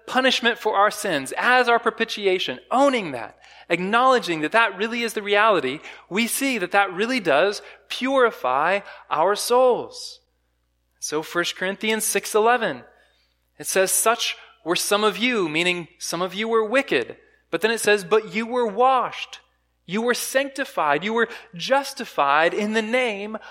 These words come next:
of the Lord Jesus Christ and by the Spirit of our God." So notice that. You were washed,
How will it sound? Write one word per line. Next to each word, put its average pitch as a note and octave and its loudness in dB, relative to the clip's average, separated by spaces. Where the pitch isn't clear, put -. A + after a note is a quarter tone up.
of G#3 -4
the A3 -4
Lord F#3+ 0
Jesus F#3+ -6
Christ A#3+ -4
and D#3+ -4
by F3+ 2
the G3 -4
Spirit F#3+ -2
of D#3 -6
our F#3+ 2
God." G#3 -4
So - -20
notice G#3+ -4
that. C3 2
You D3 -8
were F3+ -2
washed, A3 -2